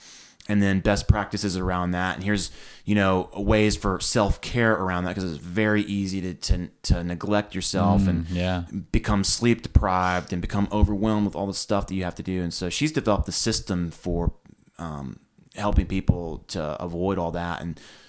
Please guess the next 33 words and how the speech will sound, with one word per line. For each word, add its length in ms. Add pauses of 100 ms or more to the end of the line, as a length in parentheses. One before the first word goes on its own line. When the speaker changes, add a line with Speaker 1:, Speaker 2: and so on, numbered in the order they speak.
(300)
Speaker 1:
um, 400 (1300)
and, 300
uh, 200
yeah, 100
I 60
think 180
we'll 100
be 80
fine. 460
Speaker 2:
Okay. 140 (180)
Speaker 1:
Yeah, 280 (120)
screensaver 500
came 200
on. 200 (460)
Um, 480 (920)
but 80
anyway, 360
so 180
Speaker 2:
Yeah, 120
Speaker 1:
those, 180
those 200
Speaker 2:
yeah. 60
Speaker 1:
were 60
the 80
things 300
that, 220
that, 360
that 140
really, 420
for 140
me, 440
that's 220
my 280